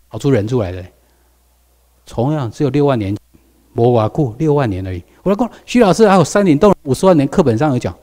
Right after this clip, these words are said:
错了，那些人今天都不能活着，活着。现在的人身上没有他的D N A啊，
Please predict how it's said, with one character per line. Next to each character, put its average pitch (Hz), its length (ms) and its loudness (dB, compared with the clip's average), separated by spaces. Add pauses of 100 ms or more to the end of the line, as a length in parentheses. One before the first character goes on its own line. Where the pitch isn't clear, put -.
(100)
错 175 220 2
了， 95 120 -4 (440)
那 185 100 -2
些 180 140 4
人 131 140 4
今 156 180 -2
天 147 120 2
都 147 100 0
不 135 200 0
能 113 120 0
活 104 160 -8
着， - 140 -12
活 107 320 -6
着。 101 140 -10 (800)
现 214 260 4
在 196 120 6
的 143 100 6
人 123 160 2
身 156 160 -2
上 147 140 2
没 151 100 4
有 120 80 2
他 127 120 -2
的 117 60 0
D 120 180 -2
N 117 80 -2
A 113 280 -4
啊， 87 160 -10